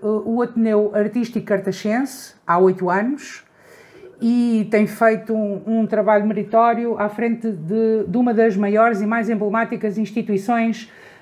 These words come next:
eh, da, da nossa cidade e também do nosso concelho. Pedro Mendonça, esta semana vou começar por ti. Que análise é que tu fazes? O que tens a dizer sobre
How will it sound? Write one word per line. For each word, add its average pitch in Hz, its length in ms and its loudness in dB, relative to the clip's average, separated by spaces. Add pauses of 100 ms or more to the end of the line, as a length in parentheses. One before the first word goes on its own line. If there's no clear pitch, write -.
(120)
eh, 208 240 6
da, 202 220 2
da 262 280 0
nossa 277 360 2
cidade 233 500 2
e 233 80 -4
também 233 420 0
do 226 80 0
nosso 247 320 0
concelho. 151 640 -2 (720)
Pedro 269 240 2
Mendonça, 262 720 2
esta 233 280 -2
semana 240 360 0
vou 233 180 0
começar 226 420 0
por 226 160 -2
ti. 269 360 -2 (1040)
Que 269 120 -2
análise 262 440 2
é 247 60 2
que - 80 -6
tu 208 80 -2
fazes? 269 420 2
O 240 80 -4
que - 80 -14
tens 240 280 -2
a 233 60 0
dizer 214 680 -2
sobre 214 640 2